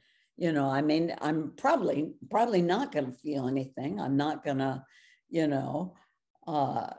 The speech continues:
always be jumping around. Matter of fact, <clears throat> a few hours later, I may even forget what I read. Um, but the reality is that consistency puts a hedge around me. And,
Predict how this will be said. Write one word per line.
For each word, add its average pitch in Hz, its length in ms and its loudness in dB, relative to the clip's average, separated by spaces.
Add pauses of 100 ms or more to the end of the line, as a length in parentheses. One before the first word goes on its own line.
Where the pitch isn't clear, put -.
(200)
always 147 500 6
be 151 240 -2
jumping 147 480 -2
around. 156 320 0
Matter 175 220 4
of 190 140 -4
fact, 185 500 2
<clears throat> - 80 -6
a 240 800 2
few 233 180 4
hours 180 340 6
later, 175 280 2
I 147 100 0
may 160 160 -2
even 151 320 -4
forget 147 440 2
what 147 140 2
I 151 60 4
read. 143 420 0 (760)
Um, 143 600 0
but 147 380 2
the 156 100 -2
reality 151 640 2
is 143 400 -4 (1040)
that 196 320 0
consistency 139 1160 -4 (360)
puts 190 240 0
a 139 60 4
hedge 131 400 -2
around 135 440 -4
me. 139 220 -4 (460)
And, 143 400 0